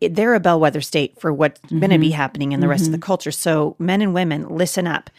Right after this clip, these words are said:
Speaker 1: Uh, there's a California lawmaker right now who has squelched the debate on a bill that is targeting Christian colleges. Now, I just, let me just back up for a second. Uh, there is a threat of litigation coming, uh, because the California state, uh,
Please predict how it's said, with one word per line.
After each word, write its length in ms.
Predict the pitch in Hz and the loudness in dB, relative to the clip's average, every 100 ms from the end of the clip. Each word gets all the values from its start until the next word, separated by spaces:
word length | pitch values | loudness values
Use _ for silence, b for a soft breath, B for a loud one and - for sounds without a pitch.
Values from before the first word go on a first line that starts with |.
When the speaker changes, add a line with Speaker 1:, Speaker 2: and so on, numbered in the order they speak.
| B B B - | B B B 0
Speaker 1:
Uh, 240 | 175 160 | 2 2
there's 280 | 175 196 190 | 2 2 2
a 40 | 190 | -2
California 480 | 214 220 220 196 | -2 -2 -2 -2
lawmaker 480 | 170 175 180 160 165 | 0 2 2 0 -2
right 180 | 151 147 | -2 -2
now 180 | 143 151 | -2 -4
who 200 | 147 170 | -2 -2
has 140 | 151 | -4
squelched 640 | - - 180 180 202 - 165 | -8 -4 0 0 -2 -6 -6
the 100 | 165 | -6
debate 800 | 151 170 147 - 202 190 - - b b b | -2 -4 -4 -6 0 0 -2 -8 b b b
on 140 | 180 | -2
a 60 | 170 | -2
bill 320 | 147 170 180 | -2 0 2
that 160 | 185 - | 2 -2
is 140 | 165 | -4
targeting 560 | - - 185 180 170 160 | -8 -2 0 0 -2 -4
Christian 560 | - - 170 - 170 170 | -8 -6 -6 -4 -6 -8
colleges. 480 | - 175 156 139 - | -6 -4 -4 -6 -8
Now, 60 | - | -4
I 80 | 208 | -4
just, 180 | 269 - B B B | -6 -10 B B B
let 80 | 247 | 0
me 80 | 311 | 0
just 180 | 277 - - | 0 -6 -8
back 300 | 175 190 185 | 0 0 0
up 160 | 151 - | -4 -4
for 140 | 156 | -6
a 40 | 143 | -6
second. 420 | 139 - 127 - - - | -8 -10 -12 -12 -14 -8
Uh, 280 | 185 170 160 | -4 -2 -4
there 300 | 170 196 202 | -4 0 0
is 160 | 196 185 | 0 -2
a 60 | |
threat 240 | 180 190 220 | -4 -2 0
of 100 | 226 | 0
litigation 540 | 220 170 156 - 147 | -2 -2 -2 -4 -8
coming, 480 | - 143 139 139 151 B B B - | -6 -6 -4 -6 -8 B B B -4
uh, 140 | 156 | -2
because 320 | 156 180 160 | -2 0 -2
the 100 | 175 | -2
California 540 | 170 185 185 190 175 160 | -2 0 0 -2 -2 -4
state, 500 | - 160 151 - - _ _ _ 170 | -2 -2 -2 -8 -18 _ _ _ -12
uh, 280 | 156 147 | -8 -8